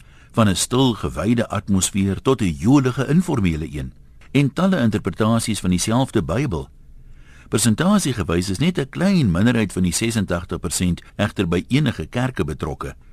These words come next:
Althans, so lyk dit. Vyf, daar lê natuurlik 'n berg tussen mense wat hulle self as Christene beskou en ware Christene. Talle Christene tree maar uiters onchristelik op,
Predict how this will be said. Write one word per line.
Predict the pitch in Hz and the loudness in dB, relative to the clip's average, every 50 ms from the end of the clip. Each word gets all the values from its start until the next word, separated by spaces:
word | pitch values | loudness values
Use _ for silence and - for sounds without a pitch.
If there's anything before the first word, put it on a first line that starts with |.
| - - - - - - - - | -20 -20 -20 -20 -20 -20 -12 -4
Althans, | - 117 120 - 120 107 104 - | -2 -2 0 2 2 0 2 2
so | - 123 120 92 | 0 2 2 0
lyk | 80 113 123 131 117 | 0 0 -2 -4 -6
dit. | - - - - - - - - - - - - | -8 -10 -10 -12 -18 -20 -20 -20 -20 -20 -20 -20
Vyf, | - - 143 151 - - - - - - - - - - | -6 -2 0 0 0 0 -4 -10 -20 -20 -20 -20 -4 2
daar | - 117 127 | 4 4 4
lê | 110 113 156 | 4 4 4
natuurlik | 170 156 139 - 135 135 139 127 120 - 113 | 2 2 0 2 4 4 4 4 2 2 0
'n | 95 71 | 0 0
berg | 67 90 113 156 147 - | 0 0 0 0 0 -2
tussen | - 95 92 - 101 80 | -2 -2 0 0 0 0
mense | 73 80 92 104 107 - 113 90 | 0 2 2 2 2 2 0 0
wat | 82 - | -2 -2
hulle | 80 73 76 | -4 -6 -4
self | - - 110 107 110 98 - | -2 0 0 0 0 0 -2
as | 80 80 - | -4 -6 -6
Christene | - - 104 117 - - 98 87 85 | -6 -4 -4 -4 -2 0 0 0 0
beskou | 71 - 73 - - - - 165 113 95 110 - - - - - - | 0 0 0 0 0 2 2 2 2 2 0 -2 -4 -10 -20 -12 -4
en | - 95 92 82 - | 0 0 0 0 0
ware | 78 80 98 131 143 113 82 | 0 0 2 2 2 2 0
Christene. | - 87 80 76 - - - 67 65 60 - - - - - - - - - - | -2 -4 -6 -6 -6 -6 -8 -8 -10 -12 -14 -16 -20 -20 -20 -20 -20 -20 -10 -2
Talle | - 151 185 202 190 147 | 2 2 4 4 4 2
Christene | - - 98 117 165 147 - - 101 90 87 76 71 - - - | 0 -2 -2 -2 -2 -2 0 0 2 2 2 0 -2 -6 -10 -6
tree | - - 139 127 | -2 2 2 4
maar | 117 107 107 - - | 4 2 0 0 0
uiters | 151 190 175 - 104 - - - | 0 0 2 0 -2 -2 0 0
onchristelik | - 143 139 113 92 101 95 92 - - 82 80 - - | 2 2 2 2 0 0 0 0 0 -2 -4 -6 -4 0
op, | 117 110 95 - - | 0 0 0 -2 -8